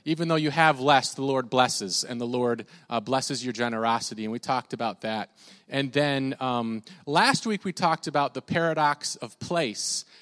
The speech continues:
And we talked about how sometimes when you hear God's promises, it doesn't feel like you're necessary. Like, sometimes the place where you're at almost feels like a paradox. It's like, you know his promises, but where you're at, it's kinda like, "I'm not sure if I quite understand that." And so we talked about the paradox of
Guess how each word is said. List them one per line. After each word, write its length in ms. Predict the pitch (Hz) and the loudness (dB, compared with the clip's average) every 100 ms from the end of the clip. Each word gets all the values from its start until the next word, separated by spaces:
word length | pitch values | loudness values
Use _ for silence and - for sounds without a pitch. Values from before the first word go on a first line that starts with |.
| - | -12
And 60 | 151 | -8
we 80 | 156 | -2
talked 320 | 180 180 - | 2 2 2
about 240 | 165 160 | 0 2
how 140 | - 160 | 2 -2
sometimes 680 | - 240 262 226 196 180 | 0 0 2 2 2 0
when 140 | 160 156 | -2 -4
you 80 | |
hear 260 | 151 220 254 | -2 -2 0
God's 320 | 202 180 165 | 4 4 4
promises, 800 | - 180 175 185 - 127 127 - - - - | 0 0 2 -2 -2 -4 -2 -4 -6 -14 -6
it 100 | 143 | -2
doesn't 240 | 190 240 | 0 -2
feel 260 | - 220 214 | -2 -2 2
like 200 | 185 - | 2 0
you're 80 | |
necessary. 800 | 165 165 165 - 165 156 156 151 - - | -2 -2 -2 -2 2 2 0 -2 -6 -8
Like, 220 | 165 170 - | -2 0 0
sometimes 380 | 226 247 220 - - - | 0 2 0 -4 -10 -2
the 80 | 185 | 2
place 300 | 220 226 208 | 4 4 6
where 100 | 185 | 8
you're 100 | 190 | 10
at 120 | 185 | 10
almost 200 | 175 - | 8 4
feels 160 | 170 | 2
like 120 | 151 143 | 2 2
a 40 | |
paradox. 480 | - 156 135 110 - | 6 8 8 4 2
It's 120 | 131 | 0
like, 100 | 147 - - | 0 -2 -6
you 100 | 175 | 0
know 80 | 196 | 2
his 120 | 196 | 4
promises, 600 | - 190 190 196 196 180 - - | 4 4 4 2 2 0 -6 -2
but 80 | |
where 140 | 170 180 | 2 4
you're 180 | 180 170 | 6 6
at, 260 | 180 190 | 6 4
it's 80 | 147 | 0
kinda 140 | 175 | 2
like, 120 | 165 156 | 4 4
"I'm 140 | 151 | 2
not 120 | 160 | 2
sure 100 | - | 2
if 80 | 165 | -2
I 60 | 143 | 2
quite 200 | 156 156 | 2 2
understand 480 | 147 - 147 151 | -2 -4 -4 -2
that." 240 | 165 175 175 - - - | 0 0 -2 -14 -14 -8
And 120 | 156 | 0
so 380 | 170 156 151 143 - - | 2 4 2 0 -8 -6
we 80 | |
talked 220 | 165 170 - | 2 2 2
about 140 | 156 | -4
the 80 | - | -2
paradox 480 | 151 139 139 - - | 0 2 2 0 -6
of 260 | 120 104 | -6 -8